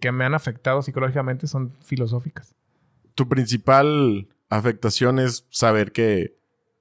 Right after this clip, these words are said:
Speaker 2: la vida no tiene sentido, güey.
Speaker 1: Ahorita ya no, ahorita ya me vale. Me gusta vivir.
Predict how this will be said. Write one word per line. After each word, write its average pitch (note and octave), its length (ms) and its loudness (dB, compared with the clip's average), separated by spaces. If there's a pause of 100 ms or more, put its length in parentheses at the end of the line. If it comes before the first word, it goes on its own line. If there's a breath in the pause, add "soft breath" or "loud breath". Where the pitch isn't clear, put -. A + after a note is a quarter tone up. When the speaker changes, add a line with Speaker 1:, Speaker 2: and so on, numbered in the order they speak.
(140)
Speaker 2:
la F#2 140 0
vida G#2+ 200 4
no A#2 120 0
tiene A#2 180 2
sentido, A2+ 400 0
güey. - 100 -4
Speaker 1:
Ahorita D3 240 0
ya G3 120 0
no, B2 140 -2
ahorita G#2+ 240 -8
ya G#2+ 120 -8
me A2 120 -4
vale. G2+ 300 -4
Me G#2 260 -10
gusta G#2 340 -8
vivir. G2+ 340 -6